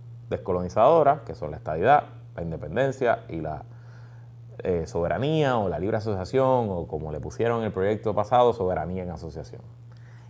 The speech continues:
Y hay consenso de que el Estado libre asociado territorial o el territorio, como usted le quiera llamar, no tiene espacio en la Cámara.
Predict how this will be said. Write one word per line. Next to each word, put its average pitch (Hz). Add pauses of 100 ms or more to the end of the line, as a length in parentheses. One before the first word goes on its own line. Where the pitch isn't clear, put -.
(100)
Y 92
hay 90
consenso 156
de 104
que 90
el 92
Estado 113
libre 139
asociado 127
territorial 113
o 95
el 87
territorio, 104
como 82
usted 113
le 123
quiera 127
llamar, 147 (120)
no 123
tiene 147
espacio 90
en 90
la 78
Cámara. 69